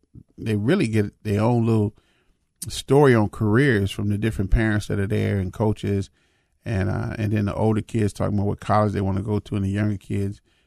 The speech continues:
they just wanna go to the college 'cause it made the N C A A sixty-four. <laughs> That's all they know. And, uh, and, you know, just telling them the difference of different things is, is a great opportunity to, uh, to share and, and lead. A friend of mine in South Carolina, he just started a track program, and,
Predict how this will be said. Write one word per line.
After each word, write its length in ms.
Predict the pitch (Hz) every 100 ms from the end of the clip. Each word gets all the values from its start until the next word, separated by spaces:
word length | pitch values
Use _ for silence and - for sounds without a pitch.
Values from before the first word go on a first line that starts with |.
| _
they 140 | 110 131
just 120 | 120
wanna 180 | 107 104
go 180 | 101 107
to 140 | 104
the 80 | -
college 340 | 110 107 101
'cause 200 | - 98
it 60 | 104
made 220 | 101 101
the 120 | - -
N 160 | 104
C 240 | - 101 87
A 220 | 90 92
A 20 |
sixty-four. 720 | 98 - - - - 123 - -
<laughs> 240 | 180 -
That's 420 | 170 - 165 -
all 120 | 143 117
they 180 | 127
know. 320 | 123 117 113 - _ _ _ -
And, 220 | - 107
uh, 240 | 104 95 -
and, 120 | - 110
you 100 | 117
know, 80 |
just 220 | 110 131 -
telling 180 | 117
them 160 | 120 107
the 80 | 98
difference 400 | 117 117 98 101
of 100 | 107
different 360 | 104 117 113
things 300 | 117 107 101
is, 180 | 90 - _ _ _ -
is 140 | 147
a 40 |
great 240 | 131 139 110
opportunity 680 | 104 104 - 104 107 107
to, 140 | 107 87
uh, 240 | 95 104 - _ _ _ _
to 100 | -
share 400 | 98 - 110 101
and, 160 | 92 87 -
and 200 | 101 101
lead. 300 | 110 98 95
A 60 |
friend 280 | - 110 107
of 80 | 101
mine 300 | 98 98 95
in 60 |
South 300 | 92 98 98
Carolina, 440 | - 104 98 95 98
he 80 | 101
just 200 | 104 -
started 280 | 95 95
a 60 | -
track 260 | - 101 -
program, 500 | 104 95 95 92
and, 120 | 87